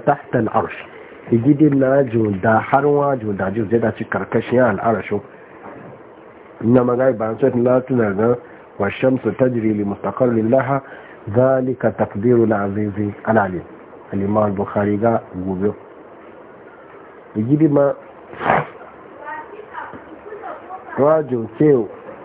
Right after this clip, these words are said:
waye zini gani ga ce ce ce mu lula. Abu Dhar, nga dakhaltul masjida, nga nga da masallaci.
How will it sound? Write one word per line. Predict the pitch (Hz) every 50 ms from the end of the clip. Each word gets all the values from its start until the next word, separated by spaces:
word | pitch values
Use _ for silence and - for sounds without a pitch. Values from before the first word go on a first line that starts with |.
| - -
waye | 104 107 113 123 135 151 151
zini | 127 113 117 117 123 127
gani | 135 139 143 143 135
ga | 123 120 120 -
ce | - 147 143 139
ce | 143 - 135 127 117 -
ce | - 147 143
mu | 135 123 120 113 110 110 117
lula. | 131 131 127 110 95 - - - - - - - - - - - - - - - - - - - - - -
Abu | 95 113 120 127 135 143
Dhar, | 135 135 160 156 135 107 - - - - - - - - - - - - - - - - - -
nga | - 107 107 127 143
dakhaltul | 147 135 131 123 - 147 151 156 147 143 - 135 123
masjida, | 117 127 143 151 135 113 107 110 110 95 92 92 - - - - 98
nga | 101 107 127
nga | 139 139 131 117 110 120 113
da | 110 123 123
masallaci. | 123 123 117 - - 123 127 127 127 127 123 120 117 - -